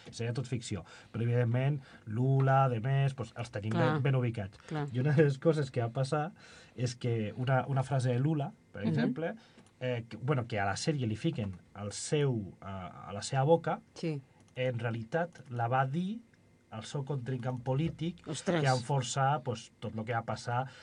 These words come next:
Speaker 1: de desmuntar el govern, tot el
Speaker 2: Clar.
Speaker 1: tinglao aquest. Què passa? Que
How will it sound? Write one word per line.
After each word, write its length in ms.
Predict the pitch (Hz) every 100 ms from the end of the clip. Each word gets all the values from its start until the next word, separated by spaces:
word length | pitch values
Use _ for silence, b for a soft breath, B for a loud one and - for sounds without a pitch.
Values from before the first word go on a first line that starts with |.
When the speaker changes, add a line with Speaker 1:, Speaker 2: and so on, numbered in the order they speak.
| B
Speaker 1:
de 80 | 123
desmuntar 560 | 120 120 117 110 120
el 60 | 117
govern, 680 | 117 131 170 165 165 165 -
tot 160 | 135
el 60 | 185
Speaker 2:
Clar. 100 | 165
Speaker 1:
tinglao 240 | 165 147 135
aquest. 200 | 120 104 b b b
Què 120 | 147
passa? 300 | - 110 104
Que 240 | 98 101